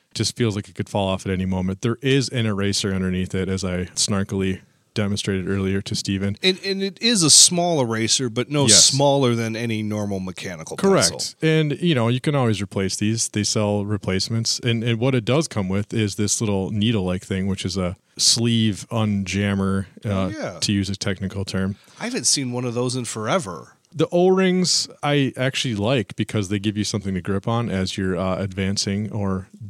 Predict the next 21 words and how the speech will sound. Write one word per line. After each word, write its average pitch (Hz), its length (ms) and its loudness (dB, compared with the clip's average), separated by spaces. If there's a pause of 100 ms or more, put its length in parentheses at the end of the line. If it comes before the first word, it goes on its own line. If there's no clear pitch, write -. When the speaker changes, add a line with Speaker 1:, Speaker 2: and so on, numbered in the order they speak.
(100)
Speaker 1:
de-advancing, 101 1040 -2
to - 120 -4
use 95 140 -2
another 98 240 -2
technical 101 420 -8
term, 101 280 -4 (380)
the 117 100 -2
barrel, 95 520 0
which - 420 -2
it 131 140 0
also 131 340 0
doubles 107 460 0
as 107 460 0
the 104 380 0
lead 104 360 -2
protector. - 540 -6 (800)
So 123 100 0
I 120 60 4
like 127 200 0
that - 160 -6
part. - 260 -6